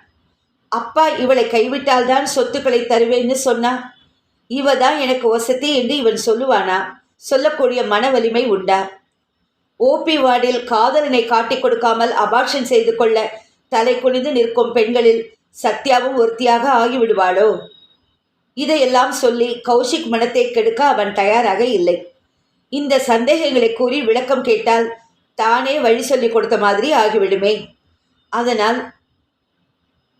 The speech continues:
"அப்ப மட்டும் உங்க அப்பா அம்மா ஆரத்தி கரைச்சி வச்சு வரவேற்பாங்களோ?"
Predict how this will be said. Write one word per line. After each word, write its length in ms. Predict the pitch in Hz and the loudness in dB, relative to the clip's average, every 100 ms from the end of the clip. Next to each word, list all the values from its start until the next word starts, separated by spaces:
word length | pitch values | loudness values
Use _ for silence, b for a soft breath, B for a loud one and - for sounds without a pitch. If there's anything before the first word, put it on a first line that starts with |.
| _ _ - | _ _ -14
"அப்ப 340 | 202 277 294 | -8 -2 0
மட்டும் 320 | 285 269 330 | 0 0 0
உங்க 160 | 254 214 | 2 0
அப்பா 260 | - 285 | 0 0
அம்மா 460 | 277 226 254 208 240 | 0 2 2 2 0
ஆரத்தி 160 | 277 254 | 0 -2
கரைச்சி 340 | 240 196 214 | -2 0 2
வச்சு 260 | 196 - 254 | 0 0 0
வரவேற்பாங்களோ?" 880 | 220 233 240 240 226 220 240 202 | 4 4 4 2 0 2 2 0